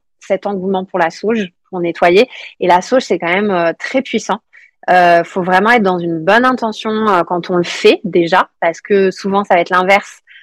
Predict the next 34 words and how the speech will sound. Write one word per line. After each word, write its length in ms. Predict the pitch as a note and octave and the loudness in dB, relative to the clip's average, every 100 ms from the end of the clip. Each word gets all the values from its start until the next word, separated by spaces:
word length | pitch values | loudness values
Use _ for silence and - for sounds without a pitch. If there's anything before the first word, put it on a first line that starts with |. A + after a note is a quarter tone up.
| - _ - | -20 _ -10
On 100 | F#3+ | -4
a 100 | E3+ | 0
passé 260 | F3 F3 F#3+ | 0 0 0
une 60 | |
mauvaise 240 | F#3 G3+ A#3 | 0 2 2
journée, 760 | A3 A3 G#3+ G#3+ G#3+ G#3+ A3 G#3+ | 0 0 0 0 0 -2 -2 -4
un 120 | - F#3 | -4 -4
de 40 | |
nos 120 | F3+ | -4
collègues 560 | F3 F#3+ F3+ F#3 F3+ E3 | -2 2 4 4 2 -2
nous 140 | E3 E3 | -4 -2
a, 500 | E3+ E3+ D#3+ D3 A2+ - | 0 0 0 -2 -6 -10
s'est 160 | - F3 | -8 0
déversé 560 | F3+ F3+ F#3 - G3+ | 2 2 0 -2 -4
sur 240 | - G3 F3+ | -4 -4 -2
nous, 320 | F#3 F#3+ F#3+ | 0 0 2
euh, 40 | |
a, 680 | F3 E3 D#3 D#3+ E3 D#3+ - | 2 2 0 -2 -4 -6 -6
a 60 | E3+ | -2
déversé 480 | F#3 F3 F3 - G3 | 2 2 0 -2 -4
son 240 | - F#3 | -4 -2
énergie. 480 | F3+ F3+ F#3 A3 A#3 | 0 0 2 4 4
Donc, 180 | G3 F#3+ | 4 0
euh, 60 | |
du 160 | E3+ F3+ | -2 -4
coup, 120 | G#3+ | 0
on 160 | G3 E3 | 0 2
va 260 | F#3+ F#3+ | 4 4
avoir 260 | F3 F3 F3 | 4 0 -6
ce 100 | G3 | -8
réflexe 400 | F3 F3+ F#3+ F3+ | -6 -4 -4 -4
de 140 | F3 | -8
nettoyer, 720 | F3 F3+ - F#3 F3 F#3+ | -6 -6 -2 0 2 2
euh, 40 | F#3+ | 2